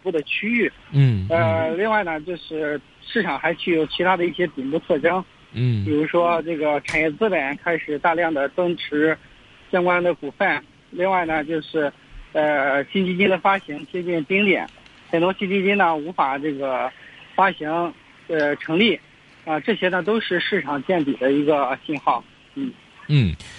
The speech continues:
Speaker 2: 那现在这个国家在政策方面的话，对 A 股目前是一个什么样的态度呢？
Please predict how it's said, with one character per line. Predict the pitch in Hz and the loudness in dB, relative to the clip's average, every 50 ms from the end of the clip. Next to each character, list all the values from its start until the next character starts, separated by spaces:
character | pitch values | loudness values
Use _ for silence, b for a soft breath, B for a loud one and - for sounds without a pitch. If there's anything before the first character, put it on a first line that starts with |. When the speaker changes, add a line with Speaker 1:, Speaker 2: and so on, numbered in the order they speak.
| B B B B | B B B B
Speaker 2:
那 | - 156 143 160 | 2 4 4 4
现 | 147 - 214 202 | 4 2 0 2
在 | 185 202 170 | 2 2 0
这 | 156 175 160 | 0 0 0
个 | 139 135 120 113 117 113 | 2 2 2 2 2 2
国 | - 120 135 | 2 2 2
家 | 175 190 | 2 2
在 | 196 196 175 | 2 0 0
政 | - - 254 208 175 | 0 0 0 0 0
策 | - 123 104 | 0 0 0
方 | - 113 | 0 -2
面 | 117 117 107 | -2 -2 -2
的 | 101 | -2
话， | 95 117 110 107 95 87 | 0 2 2 2 2 0
对 | - - 117 110 98 90 | 0 0 0 0 0 0
A | - - 123 135 | 0 2 2 2
股 | 127 - 101 92 | 2 0 -2 -4
目 | 104 120 117 | -2 -2 -2
前 | 101 - 90 92 | -2 -2 -2 -2
是 | - - 104 | -2 -2 -2
一 | |
个 | 95 | -2
什 | 92 - 85 | -2 -2 0
么 | 87 | 0
样 | 90 90 | 0 0
的 | 90 | 0
态 | - - - 127 110 92 | -2 -2 0 0 0 0
度 | 85 98 87 69 | 0 -2 -4 -6
呢？ | 57 | -8